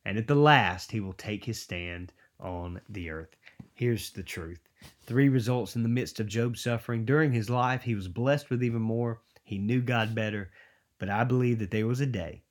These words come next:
that would come where he got to see Jesus face to face.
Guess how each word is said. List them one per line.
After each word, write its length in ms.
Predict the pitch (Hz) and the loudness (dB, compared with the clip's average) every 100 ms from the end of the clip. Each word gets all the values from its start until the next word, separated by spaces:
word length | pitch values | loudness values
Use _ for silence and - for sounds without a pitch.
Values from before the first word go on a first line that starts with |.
| _ _ _ _ | _ _ _ _
that 140 | 113 101 | -2 0
would 180 | 113 | -2
come 380 | - 98 87 90 92 | -4 -8 -8 -10 -10
where 220 | 104 90 | -8 -8
he 320 | 73 113 113 | -6 -4 -2
got 260 | 120 104 - | 0 0 -2
to 80 | |
see 320 | 107 - 110 107 | -6 -4 -4 -4
Jesus 680 | 95 90 85 87 87 - - _ _ | -6 -8 -8 -10 -12 -14 -18 _ _
face 640 | - 104 90 85 - - _ _ - | -12 -8 -6 -8 -12 -14 _ _ -14
to 120 | - | -12
face. 560 | 85 - 82 85 - | -10 -12 -14 -14 -18